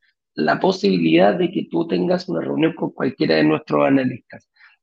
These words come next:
Para eso, aquí era brokerdigitales punto com slash agenda.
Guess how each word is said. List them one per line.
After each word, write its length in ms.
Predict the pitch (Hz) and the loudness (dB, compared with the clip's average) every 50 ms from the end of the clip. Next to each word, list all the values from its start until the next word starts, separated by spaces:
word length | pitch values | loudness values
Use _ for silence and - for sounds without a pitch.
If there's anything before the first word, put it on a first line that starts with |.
| _ _ | _ _
Para 200 | - 143 147 160 | 0 4 4 4
eso, 300 | 185 - - 262 - - - | 4 2 -2 -4 -6 -4 -4
aquí 380 | 156 147 139 - - 143 135 | -2 -2 -4 -4 -4 -4 -2
era 240 | - 127 127 - - - | -2 -2 -2 -4 -4 -6
brokerdigitales 760 | - - - - - - - 135 127 131 123 - - - - | -2 -2 -2 -2 -2 -4 -6 -4 -4 -4 -4 -4 -6 -6 -8
punto 280 | - 139 135 131 165 | -8 -8 -6 -6 -2
com 320 | - 190 226 262 - - _ _ _ _ _ _ | 0 0 0 0 -2 -8 _ _ _ _ _ _
slash 420 | - 151 160 156 147 147 156 156 - - _ _ _ _ _ _ _ | -8 -6 -4 -2 0 0 -2 -2 -6 -16 _ _ _ _ _ _ _
agenda. 680 | - 156 143 - - - 139 123 117 117 110 110 113 | -4 -2 -2 -4 -2 0 0 0 2 0 -4 -4 -8